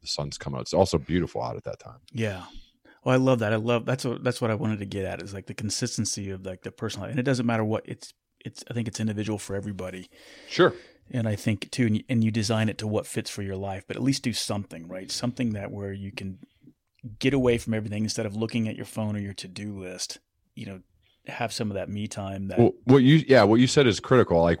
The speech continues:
Speaker 1: it just gotta be whatever it is that, that kinda z-,
Speaker 2: Exactly.
Speaker 1: gets you in the zones. Like, for me, like, it's,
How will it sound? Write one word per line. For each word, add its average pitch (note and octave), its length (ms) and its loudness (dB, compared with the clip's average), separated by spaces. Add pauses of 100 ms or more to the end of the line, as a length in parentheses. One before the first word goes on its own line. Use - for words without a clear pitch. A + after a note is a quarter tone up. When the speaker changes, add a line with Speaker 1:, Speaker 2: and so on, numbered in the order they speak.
(100)
Speaker 1:
it G2 140 4
just A2+ 180 2
gotta B2 160 10
be G2 160 6
whatever F#2 580 8
it F2 160 4
is F#2+ 260 6
that, - 200 2
that E2+ 100 -2
kinda F2 200 4
z-, E2 60 4
Speaker 2:
Exactly. G2+ 340 2
Speaker 1:
gets G2 260 2
you G2 240 8
in E2+ 140 8
the D#2+ 80 2
zones. E2 500 4
Like, F2+ 160 6
for F#2+ 120 2
me, G2 360 8
like, E2+ 160 4
it's, - 240 0